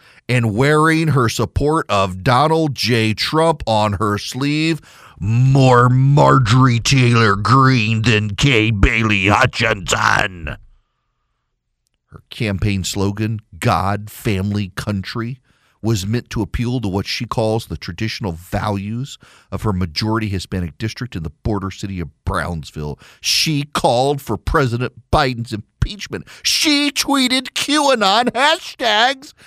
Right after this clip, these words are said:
and she called the Democratic Party the greatest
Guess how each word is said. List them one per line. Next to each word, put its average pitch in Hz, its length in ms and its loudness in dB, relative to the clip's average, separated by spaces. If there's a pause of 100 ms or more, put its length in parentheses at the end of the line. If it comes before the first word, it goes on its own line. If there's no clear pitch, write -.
(140)
and 269 260 -2
she 285 280 -2
called 311 680 2
the 330 140 -2
Democratic 285 880 0
Party 240 480 2 (240)
the 214 260 2
greatest 240 840 2